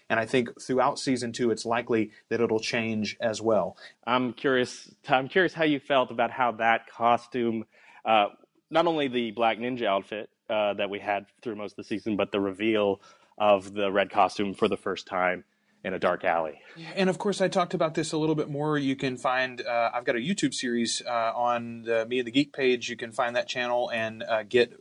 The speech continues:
Speaker 1: episode by episode breakdowns. I've, I got little mini reviews. I talk about the costume there, but I loved the Black Ninja costume. I thought it really fit the universe. It makes a lot of sense to who Matt is at the beginning of this series and what he's trying to do.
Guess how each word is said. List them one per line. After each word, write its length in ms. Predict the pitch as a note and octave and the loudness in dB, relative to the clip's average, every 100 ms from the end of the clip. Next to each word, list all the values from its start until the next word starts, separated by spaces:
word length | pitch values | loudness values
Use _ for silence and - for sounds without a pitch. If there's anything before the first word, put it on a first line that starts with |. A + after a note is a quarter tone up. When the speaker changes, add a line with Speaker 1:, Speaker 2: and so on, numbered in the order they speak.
| - - | -8 -4
Speaker 1:
episode 340 | C#3 C#3 D3 | -2 0 2
by 140 | C3 | 2
episode 260 | B2 - C3 | 0 -2 0
breakdowns. 460 | B2+ C#3+ C3 A#2+ A#2 | 0 0 0 0 2
I've, 220 | A2+ A2+ | 2 0
I 60 | A#2+ | -2
got 220 | A#2+ A2+ | 0 0
little 120 | A#2+ | -2
mini 300 | A#2+ C3 C3 | -2 0 2
reviews. 560 | B2 A2+ B2 C3+ A#2+ A2+ | 2 2 2 2 2 0
I 80 | A2+ | 0
talk 240 | D3 C3+ | 0 2
about 220 | B2+ A#2+ | 2 2
the 340 | A#2+ A2 A2 G2 - | 2 2 0 -4 -6
costume 400 | - C3 - B2 | 2 2 2 -2
there, 160 | C3 C3 | 0 0
but 160 | A2+ - | 0 -2
I 160 | D3 G3+ | 0 0
loved 480 | E3 D#3 E3 B2+ | 2 2 2 -2
the 80 | A#2+ | -4
Black 260 | B2 B2+ B2+ | 0 -2 -2
Ninja 180 | B2 A#2+ | -12 -12
costume. 340 | G#2+ G#2+ G#2 | -14 -10 -8
I 40 | |
thought 160 | G2+ A2+ | -4 -4
it 100 | G2 | 0
really 200 | C3 C3+ | 0 0
fit 240 | C3+ C#3 | 0 -4
the 80 | A#2 | -2
universe. 500 | A#2+ B2 B2 A#2+ - | -4 -2 0 0 -2
It 140 | - A#2+ | -8 -6
makes 240 | A#2+ - | -6 -6
a 40 | |
lot 220 | G#2+ A2+ B2+ | -2 2 2
of 140 | A#2+ | 0
sense 420 | - B2 A#2 - | -4 -4 -4 -6
to 420 | - A2+ A2 A2 - - - | -4 -2 0 0 -2 -20 -8
who 180 | - C3 | -2 0
Matt 280 | B2 A#2 A#2 | 2 0 0
is 440 | A#2 A#2 A#2 A2+ | 0 2 0 -2
at 240 | A#2 A2 | -2 -2
the 60 | A2 | -2
beginning 340 | A2 A#2+ A#2 | -2 0 0
of 100 | A2+ | 0
this 220 | A2+ A#2 - | 0 -2 0
series 460 | A#2 A#2 A#2 A#2 | 0 2 2 0
and 340 | - A2 G#2+ G#2+ | -2 -4 -2 2
what 160 | A#2 | 2
he's 160 | A#2+ A2+ | 2 -2
trying 320 | B2 A2+ A2 | 0 0 -2
to 40 | |
do. 300 | G#2+ A#2 A#2 | 0 4 4